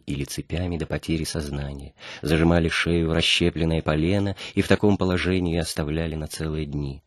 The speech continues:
Ноги забивали в колодки. Однажды во время приема императора Августа в доме известного богача того времени мецената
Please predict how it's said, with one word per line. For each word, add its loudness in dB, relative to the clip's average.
Ноги 6
забивали -2
в -10
колодки. -8
Однажды 4
во 6
время 4
приема 2
императора -2
Августа -4
в 4
доме 8
известного 0
богача 0
того -2
времени -2
мецената -6